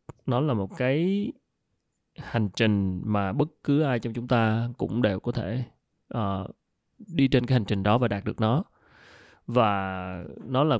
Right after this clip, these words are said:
cái sự đầu tiên nó phải, ờm, giải thoát được những cái, ờm, mà chúng ta bị,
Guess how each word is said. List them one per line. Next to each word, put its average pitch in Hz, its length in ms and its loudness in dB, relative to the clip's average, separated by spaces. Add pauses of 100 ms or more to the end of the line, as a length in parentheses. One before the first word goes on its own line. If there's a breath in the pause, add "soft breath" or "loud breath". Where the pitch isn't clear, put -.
(100)
cái 147 80 2
sự 104 320 0
đầu 107 200 2
tiên 113 420 2
nó 123 120 0
phải, 117 420 -2
ờm, 107 320 -2 (1120)
giải 117 160 4
thoát 180 280 4
được 117 240 4
những 120 380 0
cái, 185 580 2 (520)
ờm, 98 960 -2 (1400)
mà 127 260 0
chúng 151 200 0
ta 127 420 4 (1400 soft breath)
bị, 113 920 0